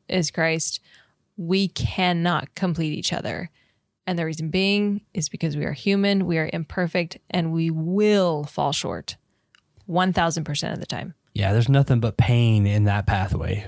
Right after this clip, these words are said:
Speaker 2: if that's where you're going. And I think tons of people try to take that pathway. And even if you, like, you have a pretty good marriage,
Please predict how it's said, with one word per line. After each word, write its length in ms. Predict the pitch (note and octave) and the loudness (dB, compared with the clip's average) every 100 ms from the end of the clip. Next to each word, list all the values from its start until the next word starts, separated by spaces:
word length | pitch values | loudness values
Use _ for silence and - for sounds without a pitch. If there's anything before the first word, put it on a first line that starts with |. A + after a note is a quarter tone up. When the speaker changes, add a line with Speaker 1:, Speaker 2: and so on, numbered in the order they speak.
| - | -6
Speaker 2:
if 120 | C3+ | 0
that's 220 | G#2+ G#2 | 0 0
where 100 | A2 | 2
you're 140 | G2+ G2 | 2 2
going. 460 | G2+ F#2+ F#2+ F#2+ | 0 2 2 2
And 160 | A2 A2 | 2 2
I 80 | G#2 | 2
think 260 | A#2+ G2+ - - | 0 -2 -4 -2
tons 720 | - - C#3 C3+ B2+ A#2 A2 | -2 2 6 6 6 4 2
of 160 | G#2 - | 0 2
people 540 | A2 G#2 G2 G#2 - _ _ _ - | 2 2 0 -2 -6 _ _ _ -2
try 160 | A2 | 0
to 60 | G2+ | 0
take 260 | - G#2+ A2+ | -2 -2 0
that 160 | A#2+ | 0
pathway. 540 | - A#2+ - B2 B2 B2 _ _ _ - _ _ | 2 0 0 0 0 -2 _ _ _ -20 _ _
And 120 | C3 B2+ | 2 4
even 200 | D3 C#3+ | 4 4
if 100 | B2+ | 4
you, 80 | |
like, 160 | A#2 F2+ | 2 2
you 140 | A#2+ | 2
have 120 | B2 C3 | 4 2
a 60 | |
pretty 260 | - C#3+ B2+ | 2 2 4
good 160 | B2 | 4
marriage, 600 | G2+ G#2+ A2 G2 F2+ - | 4 4 4 2 -2 -6